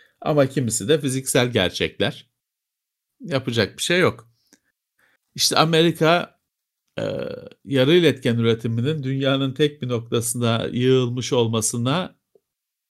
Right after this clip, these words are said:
uyandı geç de olsa. Milyar dolarlar, ço-, çok çok milyar dolarlar harcayarak kendine birazcık çekmeye çalışıyor ama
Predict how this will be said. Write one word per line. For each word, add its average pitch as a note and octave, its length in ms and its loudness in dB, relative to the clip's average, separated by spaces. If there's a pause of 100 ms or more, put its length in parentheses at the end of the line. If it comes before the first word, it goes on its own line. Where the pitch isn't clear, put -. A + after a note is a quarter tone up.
(100)
uyandı C3+ 840 4
geç G#2+ 380 0
de E2+ 80 0
olsa. A#2+ 600 -2 (580)
Milyar D3 720 4
dolarlar, G#2+ 760 0
ço-, - 340 -2
çok - 480 -2
çok A2 280 -2
milyar G2+ 440 0
dolarlar G2 480 -4
harcayarak A2+ 800 -2 (180)
kendine C3+ 560 2
birazcık F#2 500 -4
çekmeye F2 480 -2
çalışıyor G2+ 680 -6
ama C3 420 -4